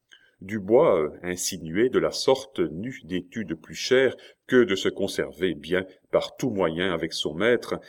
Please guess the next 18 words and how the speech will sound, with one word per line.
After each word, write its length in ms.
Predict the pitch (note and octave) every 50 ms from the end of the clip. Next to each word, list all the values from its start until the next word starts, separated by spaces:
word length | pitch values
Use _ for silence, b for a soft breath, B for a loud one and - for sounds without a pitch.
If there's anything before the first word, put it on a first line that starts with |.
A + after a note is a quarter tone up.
| B B B B
à 120 | - G#2+
la 100 | G#2+ A2
faveur 380 | G#2+ - F2+ E2 E2+ G2+ G2+ D#2
duquel 500 | D2+ D2 - - F2+ F#2 G2 F2+ D#2+ D2+ -
tous 100 | - G2+
ses 220 | - - - D#2 D2+
avantages 540 | D#2+ - C2+ C2 - - F#2 F#2+ F#2+ - D#2+
étaient 240 | D#2+ - - - -
attachés, 540 | - - - D2+ - - - A#2+ A#2+ A#2+ B B B B B B B
qui 120 | - B2+ A2+
n'allaient 200 | G#2 G2 F2 D2
pas 220 | - - E2+ D2
loin 260 | - D2+ E2 G#2 A#2+
alors, 480 | G#2+ E2 D#2 F2 G#2+ B2+ B2+ G#2+ - B B B B
mais 240 | - G#2 G2 F#2 -
tels 300 | - - - G2+ F2+ F2+
qu'ils 200 | - - D#2+ -
fussent, 400 | - - - C3+ C#3+ C#3+ - B